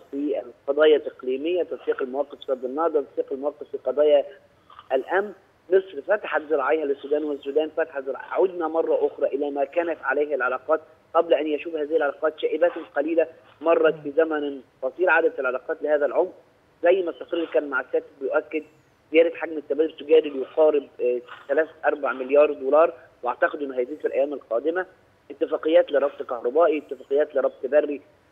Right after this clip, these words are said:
Speaker 1: في محاولة أو بداية لتدعيم، آه، الربط ال-، ال-، البنيوي بين مصر والقارة الإفريقية. مصر تأخذ من السودان نقطة انطلاق نحو إفريقيا، آه، تنسيق في مجال الموانئ، تنسيق في مجال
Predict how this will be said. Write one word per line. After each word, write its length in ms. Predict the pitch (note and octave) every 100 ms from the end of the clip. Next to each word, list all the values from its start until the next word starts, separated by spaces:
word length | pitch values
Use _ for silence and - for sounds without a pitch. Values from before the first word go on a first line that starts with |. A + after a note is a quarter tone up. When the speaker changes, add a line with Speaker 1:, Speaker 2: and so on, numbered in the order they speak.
| _
Speaker 1:
في 60 | D3
محاولة 520 | C3+ - E3+ D#3+ C#3+
أو 160 | B2+ B2+
بداية 440 | D3 D#3+ E3+ D#3 B2 - - _ -
لتدعيم، 720 | C3+ C#3+ B2+ D3 F3 D3+ B2 -
آه، 200 | A#2+ -
الربط 420 | C3 D#3+ D#3+ -
ال-، 220 | C3+ A#2+ A2+
ال-، 340 | - A#2 A2+ G#2+
البنيوي 640 | G#2+ C3+ D#3+ D#3 E3 D#3+ C#3
بين 400 | C#3 C#3 C3+ D#3
مصر 260 | D#3+ -
والقارة 420 | A#2+ A#2+ A#2+ D#3 D3
الإفريقية. 600 | B2 - B2 - E3 F#3
مصر 320 | F#3+ F#3 D3+
تأخذ 320 | - D3 D3
من 160 | C#3 C#3
السودان 360 | C3+ C#3+ D#3+
نقطة 300 | E3 E3 - C3
انطلاق 560 | C3+ B2+ D3 D#3 D3+ - _ _ _ _ _ -
نحو 220 | D#3 C#3
إفريقيا، 600 | - - E3+ G3 G3+ G3 F#3+ - _ -
آه، 80 | C3+
تنسيق 400 | C#3 D3+ - F3+ -
في 80 |
مجال 280 | C#3 C3+ C#3+
الموانئ، 380 | C#3 B2+ C#3+ E3+
تنسيق 360 | E3 C3+ D#3+ -
في 60 |
مجال 340 | C#3+ C3 D3+